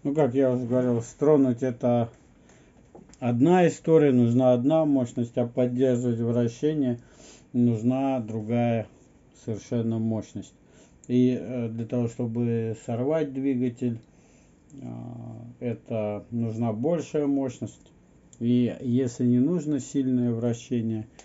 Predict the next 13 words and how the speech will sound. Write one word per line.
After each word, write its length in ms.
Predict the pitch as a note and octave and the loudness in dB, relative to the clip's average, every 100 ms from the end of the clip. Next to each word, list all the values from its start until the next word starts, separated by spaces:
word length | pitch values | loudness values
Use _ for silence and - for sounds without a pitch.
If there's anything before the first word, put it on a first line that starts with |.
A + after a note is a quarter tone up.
| - _ _ _ _ _ _ | -20 _ _ _ _ _ _
м, 260 | C3 B2 B2 | -16 -12 -10
а 580 | A#2+ A#2 A2+ A#2 A2+ G#2+ G2+ | -10 -10 -12 -12 -8 -8 -6
совсем 460 | A#2 A2 D#3 D3 | -6 -4 -2 0
минимальное, 680 | C3+ B2 B2 A#2+ A2+ G#2+ G#2 | 2 2 2 2 0 -4 -8
то 140 | - A2 | -6 -4
можно, 520 | A2+ G#2+ G#2 G#2+ G2+ - _ _ | -4 -4 -4 -6 -8 -14 _ _
а, 300 | B2 A#2 A2+ A2 | -14 -12 -12 -12
подобрать 540 | A2 A2+ A2 A2 G#2+ - | -8 -6 -4 -4 -4 -6
программный 580 | A2 G#2 A2 A2 A2 | -6 -6 -4 -4 -6
аппарат, 440 | A2 A2 C#3+ D#3+ C#3+ | -6 -4 -2 -2 -2
но 100 | A#2+ | -8
сначала 680 | A#2 A2+ - A#2 A2 G#2+ G2 - _ _ _ _ _ _ _ _ _ _ _ _ _ - _ | -6 -8 -6 -6 -4 -6 -10 -18 _ _ _ _ _ _ _ _ _ _ _ _ _ -20 _
запустить 920 | G#2 A2 A2+ B2+ A#2+ - F3 F3+ - | -8 -8 -4 -4 -4 -4 -4 -4 -8